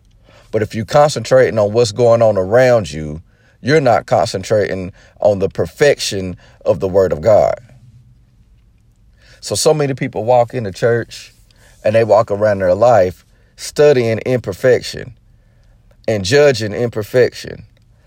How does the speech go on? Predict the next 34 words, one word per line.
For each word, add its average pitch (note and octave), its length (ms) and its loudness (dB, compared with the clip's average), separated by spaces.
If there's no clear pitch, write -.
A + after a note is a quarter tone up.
and, A2 320 2
and G2 300 -2
talking C#3+ 340 0
about F#2 320 2
it E2+ 100 -2
and F2 140 -6
getting G2+ 320 -4
mad C3 340 4
about F2+ 360 2
it E2 160 -6
and, F#2 420 -4
and F2+ 400 -4
gossiping B2 520 0
about F2+ 400 2
it. D#2+ 160 -6
And A2+ 140 0
you A#2 100 -4
walk C#3 300 2
around B2 400 0
and G#2+ 160 -6
you, G#2+ 260 -12
and G#2+ 140 -2
you G2+ 100 -6
do D3 240 -2
these A2+ 220 -6
things, G#2 440 0
but, F#2 360 -2
and G#2+ 220 -2
you're G#2+ 100 0
miserable. A#2+ 640 -2
Nothing E3 300 2
can C#3 100 -6
satisfy E3 640 0
you. A1+ 200 -10